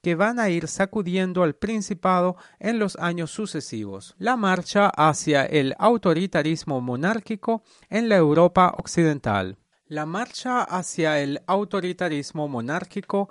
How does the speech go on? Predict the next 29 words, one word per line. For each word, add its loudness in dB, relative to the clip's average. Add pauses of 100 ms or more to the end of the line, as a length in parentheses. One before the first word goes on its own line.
(180)
en 0
la 4
Europa 4
occidental. -4 (720)
Las -2
turbulencias 2
nobiliarias 2
y -4
la 0
Guerra 2
de 0
los -4
Cien -4
Años -2
causaron 0
un -4
fuerte -4
impacto. -8 (320)
Las -6
monarquías -6
que -12
van -4
a -6
erigir -8 (140)
en -8
las -6
principales -6
fuerzas -10
políticas, -8